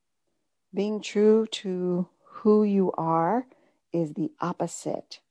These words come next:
of despair. Indeed, being true to who you are is freeing. And yes,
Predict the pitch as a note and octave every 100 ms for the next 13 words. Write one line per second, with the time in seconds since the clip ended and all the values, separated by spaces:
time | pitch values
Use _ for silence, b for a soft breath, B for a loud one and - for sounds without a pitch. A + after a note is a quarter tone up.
0 | _ - D#3 D#3 D#3 - C3+ G#2 - -
1 | D3 D3+ C3+ - _ _ _ _ _ _
2 | _ _ _ _ _ D4 F3 F3 F#3 E4+
3 | D3 b b b _ F3+ F3+ - A#3+ A#3
4 | G#3 G#3 F#3 E3 D#3+ E3 A#2+ - - G3+
5 | A3+ G3 D3 - D3 b b - E3+ F#3+
6 | C3+ - -